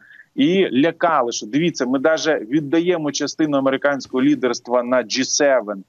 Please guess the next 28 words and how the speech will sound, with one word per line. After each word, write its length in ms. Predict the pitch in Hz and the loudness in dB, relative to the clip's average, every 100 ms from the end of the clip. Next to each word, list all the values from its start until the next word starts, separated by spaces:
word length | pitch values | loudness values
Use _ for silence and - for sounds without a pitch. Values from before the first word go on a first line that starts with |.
| - - - | -20 -20 -10
на 300 | 113 120 127 | -2 0 0
нато, 520 | 127 143 165 147 - | 2 0 2 0 -2
щоб 220 | 120 131 | -8 -8
вони 240 | 117 147 160 | -4 0 2
розподіляли 760 | 135 - 143 123 139 143 127 | 0 -2 -4 0 2 2 0
гроші 440 | 117 135 151 139 127 | -2 0 0 0 -4
і 40 | |
керували 600 | 113 135 139 135 139 123 | -4 -2 0 2 2 2
Рамштайном, 680 | 120 123 - - 202 214 160 | 0 -2 -4 0 0 0 -6
тому 240 | - 135 156 | -4 -4 -4
що 180 | - | -4
ми 180 | 123 143 | 0 0
бачимо, 680 | 127 143 170 208 - 160 131 | 2 0 0 -2 -2 -2 -2
що 380 | - - 143 - - _ | -2 2 0 -2 -14 _
самі 400 | - 160 147 185 | -4 0 0 0
не 160 | 170 165 | 0 -2
справляємося. 880 | - 165 156 165 127 110 107 - - _ _ _ - | -2 -2 0 0 0 -4 -10 -12 -14 _ _ _ 0
І 100 | 127 | 2
якщо 280 | 131 - | 2 2
виграє 320 | 156 151 147 139 | 2 2 0 0
Трамп, 300 | - 196 180 | 2 0 -2
ми 100 | 151 | -6
впевнені, 500 | 147 170 175 170 151 | -2 0 0 -2 -6
що 160 | 139 135 | -4 -4
він 140 | 160 | -4
цього 260 | 147 143 139 | -4 -4 -2
не 120 | 143 | 0
зробить». 480 | 131 151 120 101 | 2 0 0 -4